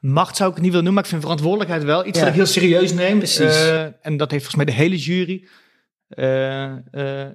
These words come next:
Speaker 1: heel sterk. Je, je nomineert natuurlijk de toneelprijzen, de Louis d'Or, de Theodor, eh, Alekino en Colombina. En je maakt die selectie. Dus de, de, ja, dat, dat is voor mensen in het veld zijn dat belangrijke dingen.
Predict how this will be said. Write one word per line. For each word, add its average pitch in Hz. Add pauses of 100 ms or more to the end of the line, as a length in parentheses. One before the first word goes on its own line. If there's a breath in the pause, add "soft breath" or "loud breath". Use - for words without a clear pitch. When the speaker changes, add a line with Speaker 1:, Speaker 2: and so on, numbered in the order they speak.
(340)
Speaker 1:
heel 147
sterk. 156 (680 soft breath)
Je, 139
je 147
nomineert 151
natuurlijk 139
de 131
toneelprijzen, 143
de 139
Louis 123
d'Or, 120
de 104
Theodor, 147
eh, 123
Alekino 120
en 117
Colombina. 131 (280 loud breath)
En 160
je 160
maakt 151
die 147
selectie. 147 (240 soft breath)
Dus 139
de, 147
de, 143
ja, 156
dat, 143
dat 143
is 156
voor 147
mensen 160
in 147
het -
veld 160
zijn 151
dat 143
belangrijke 156
dingen. 147